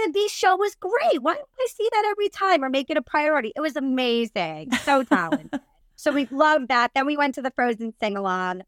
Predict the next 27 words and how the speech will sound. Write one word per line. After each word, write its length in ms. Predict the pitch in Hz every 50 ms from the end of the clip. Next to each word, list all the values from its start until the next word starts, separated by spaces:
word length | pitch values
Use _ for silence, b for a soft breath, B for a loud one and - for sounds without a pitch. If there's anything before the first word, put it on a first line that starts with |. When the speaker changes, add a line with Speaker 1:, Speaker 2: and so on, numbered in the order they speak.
| _
Speaker 1:
Loved 380 | - 220 226 247 233 226 233 - -
that 240 | 220 202 202 202 - _
too. 260 | - - 214 208 202
Oh 140 | - 214 220
my 140 | 214 214 208
God. 180 | 202 185 180 190
I'm 120 | 190 196
like, 160 | 190 196 196 - _ _ _ _ _ _
si-, 180 | - 254 240 - 220
my 180 | 220 226 214 - _ - 240 - 226
twins 320 | - - 247 226 220 214
are, 40 | 220 208
like, 120 | 196 202
looking 260 | 196 196 - - 185
at 100 | 185 185
me 80 | - 185
like 120 | 190 190 -
I'm 120 | 196 196
crazy. 360 | - - 180 170 180 175 - 180
I'm, 120 | 180 185
like, 180 | 190 190 196 - _ _ _ _ _ _ _ -
singing 300 | 302 277 269 254 254 247
louder 380 | 247 233 214 214 208 208 208 196
than 120 | 208 196
anyone 360 | 196 190 190 190 190 185 180
in 60 | 180
there. 360 | 165 165 165 180 180 185 185